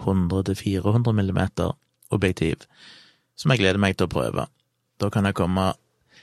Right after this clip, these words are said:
holdt jeg på å si, dobbelt så nærme dyr og fugler og planter og alt jeg måtte ville ta bilder av, enn det jeg kunne med mitt forrige sytti til to hundre. Det sytti til to hundre objektivet er mye bedre til enkelte sammenhenger,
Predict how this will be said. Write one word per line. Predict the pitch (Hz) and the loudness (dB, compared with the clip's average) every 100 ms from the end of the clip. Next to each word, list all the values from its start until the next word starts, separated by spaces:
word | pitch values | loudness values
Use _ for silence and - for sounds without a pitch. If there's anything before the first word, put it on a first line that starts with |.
| _ _ _ | _ _ _
holdt | - - | -8 -6
jeg | 98 | -2
på | |
å | 101 | 0
si, | 98 | 0
dobbelt | 92 104 117 104 | 0 0 0 0
så | 113 | 0
nærme | 107 98 117 117 90 - _ - | 2 2 2 2 -2 -12 _ -6
dyr | 104 101 101 104 | -2 2 2 2
og | 101 | 0
fugler | 107 98 98 104 98 | 0 0 0 0 0
og | |
planter | 110 101 98 - 110 | 0 -2 -4 0 0
og | 98 | 0
alt | 107 | -2
jeg | 104 | -4
måtte | 104 101 | -4 -4
ville | 98 101 | -4 -2
ta | - 104 | -4 -2
bilder | 101 101 113 | -2 0 -2
av, | 104 | 0
enn | 98 | 0
det | 98 | 0
jeg | 101 | -2
kunne | 98 98 | -2 -2
med | 101 98 | -2 -2
mitt | 98 - | -4 -6
forrige | - 98 98 110 113 | -4 0 2 2 0
sytti | 110 107 - 110 | -2 -4 -2 -2
til | 101 104 | 0 0
to | 107 | 0
hundre. | 104 117 135 - _ - - - _ _ _ _ _ _ _ _ | 0 0 -2 -4 _ -20 -20 -20 _ _ _ _ _ _ _ _
Det | - 104 | -2 0
sytti | 101 85 | -2 0
til | 90 | 0
to | 98 98 | 2 2
hundre | 95 104 | 2 0
objektivet | 104 98 101 95 92 | 0 0 2 0 2
er | 92 95 95 92 92 92 95 | 2 4 4 2 2 0 0
mye | 95 98 | 2 2
bedre | 101 101 98 | 2 2 0
til | - 101 | 0 0
enkelte | 107 107 117 | -2 0 2
sammenhenger, | 107 113 117 123 147 | 2 2 2 2 2